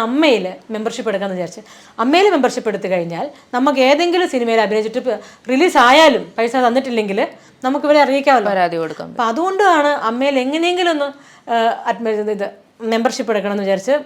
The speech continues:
Speaker 1: മുകേഷ് ചേട്ടനെയൊക്കെ
Speaker 2: ഉം.
Speaker 1: ഞാൻ
Speaker 2: അവിടുന്ന് മോശം അനുഭവം
Speaker 1: അവിടുന്ന്
Speaker 2: ഉണ്ട്.
Speaker 1: ഭയങ്കരമായിട്ട്
Speaker 2: ഇപ്പോ
Speaker 1: അനുഭവം.
Speaker 2: അന്ന്, ഇപ്പോ രണ്ടായിരത്തി ഏഴിലാണ് ഈ, ദേ ഇങ്ങോട്ട് നോക്കിയേ, അവിടെ മോശം അനുഭവം ഉണ്ടായത്.
Speaker 1: ഉണ്ടായത്.
Speaker 2: ആ, അവിടുന്ന് ഇപ്പോ രണ്ടായിരത്തി ഇരുപത്തഞ്ചിൽ എത്തി നിൽക്കുകയാണ്. എന്തുകൊണ്ട് എത്രയും വൈകിയ പരാതി? അന്നേ അത് പറഞ്ഞിരുന്നെങ്കിൽ ഒരുപക്ഷെ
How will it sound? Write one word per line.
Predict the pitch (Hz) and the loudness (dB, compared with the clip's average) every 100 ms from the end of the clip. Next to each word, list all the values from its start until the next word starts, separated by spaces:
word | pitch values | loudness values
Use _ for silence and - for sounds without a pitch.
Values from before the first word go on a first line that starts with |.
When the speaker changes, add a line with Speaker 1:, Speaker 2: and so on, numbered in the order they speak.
| 214 | -6
Speaker 1:
മുകേഷ് | 196 202 | -8 -4
ചേട്ടനെയൊക്കെ | 202 190 190 185 269 - 175 | -4 -4 -8 -8 -10 -10 -16
Speaker 2:
ഉം. | 165 | -12
Speaker 1:
ഞാൻ | 185 185 | -2 0
Speaker 2:
അവിടുന്ന് | 202 208 233 | 0 -2 -2
മോശം | 208 196 196 | -2 -2 -4
അനുഭവം | 180 175 262 | -6 2 4
Speaker 1:
അവിടുന്ന് | 277 302 | 4 4
Speaker 2:
ഉണ്ട്. | 277 | 4
Speaker 1:
ഭയങ്കരമായിട്ട് | 247 233 226 214 | 4 4 4 4
Speaker 2:
ഇപ്പോ | 202 208 | 2 2
Speaker 1:
അനുഭവം. | 240 240 - | 2 2 0
Speaker 2:
അന്ന്, | 233 226 | 0 -2
ഇപ്പോ | 233 254 | 0 0
രണ്ടായിരത്തി | 226 233 233 277 240 | 4 4 4 2 0
ഏഴിലാണ് | 233 254 254 240 254 269 247 | 0 -2 -2 -2 -2 -4 -6
ഈ, | - 202 | -6 -2
ദേ | 233 | -2
ഇങ്ങോട്ട് | 226 220 220 214 | -2 -4 -4 -6
നോക്കിയേ, | 202 208 196 214 | -6 -6 -4 -2
അവിടെ | 208 214 | -2 -2
മോശം | 202 202 190 | -2 -2 -2
അനുഭവം | 180 175 | -2 -4
ഉണ്ടായത്. | 165 170 - | -2 -2 0
Speaker 1:
ഉണ്ടായത്. | 240 175 - - - _ - | -2 -2 -6 -16 -20 _ 0
Speaker 2:
ആ, | 202 196 226 | 0 2 2
അവിടുന്ന് | 233 262 277 269 | 2 0 0 -2
ഇപ്പോ | - - 262 247 | -6 0 0 2
രണ്ടായിരത്തി | 226 220 220 208 | 2 2 0 -6
ഇരുപത്തഞ്ചിൽ | 202 208 208 220 | -6 -6 -6 -6
എത്തി | 208 196 190 | -6 -8 -10
നിൽക്കുകയാണ്. | 185 175 - 247 | -8 -10 -8 -4
എന്തുകൊണ്ട് | 285 302 294 | -2 0 0
എത്രയും | 240 240 220 | 0 -2 0
വൈകിയ | 185 180 190 208 | 0 0 -4 -4
പരാതി? | 190 175 185 190 | -2 -2 0 -2
അന്നേ | 220 254 269 | -2 -4 -2
അത് | 262 | -2
പറഞ്ഞിരുന്നെങ്കിൽ | 247 233 247 247 247 247 | -2 -2 -4 -4 -4 -4
ഒരുപക്ഷെ | 247 247 | -4 -4